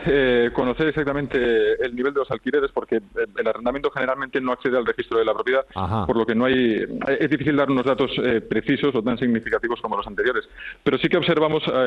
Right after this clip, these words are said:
Speaker 1: al-, algunas, eh, eh, a-, algunas cuestiones, eh, nuevas formas de acceso a la vivienda que hay, motivado generalmente por el, por el aumento del valor de la vivienda y también el aumento de la financiación.
Speaker 2: Ujú.
Speaker 1: Eh, pienso, por ejemplo, lo que sí hemos constatado en las estadísticas registrales es el aumento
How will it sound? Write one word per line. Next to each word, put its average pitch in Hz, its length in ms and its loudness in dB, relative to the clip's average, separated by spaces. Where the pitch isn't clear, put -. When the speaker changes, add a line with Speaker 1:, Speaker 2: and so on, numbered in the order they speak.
Speaker 1:
al-, 117 140 2
algunas, 123 540 -2
eh, 104 560 2
eh, 110 120 2
a-, 110 120 2
algunas 120 420 0
cuestiones, 135 480 0
eh, 101 400 0
nuevas 131 640 0
formas 135 260 2
de 120 60 -2
acceso 123 240 -2
a - 20 2
la 117 60 2
vivienda 117 320 2
que 123 120 2
hay, 131 180 0
motivado 113 380 2
generalmente 113 420 0
por 104 140 0
el, 104 200 0
por 107 120 0
el 98 80 2
aumento 113 280 0
del 117 100 4
valor 113 120 2
de 113 60 0
la 113 60 2
vivienda 123 280 2
y 139 100 -4
también 107 200 -2
el 117 80 0
aumento 113 320 0
de 107 60 2
la 104 80 0
financiación. 107 580 -4
Speaker 2:
Ujú. 87 140 -8
Speaker 1:
Eh, 104 480 0
pienso, 127 240 0
por 123 100 4
ejemplo, 127 360 0
lo 120 100 2
que 113 80 -2
sí 127 100 -2
hemos 120 140 0
constatado 117 300 -2
en 120 80 2
las 113 80 0
estadísticas 113 440 0
registrales 117 460 -2
es 123 100 -4
el 110 120 -2
aumento 120 480 0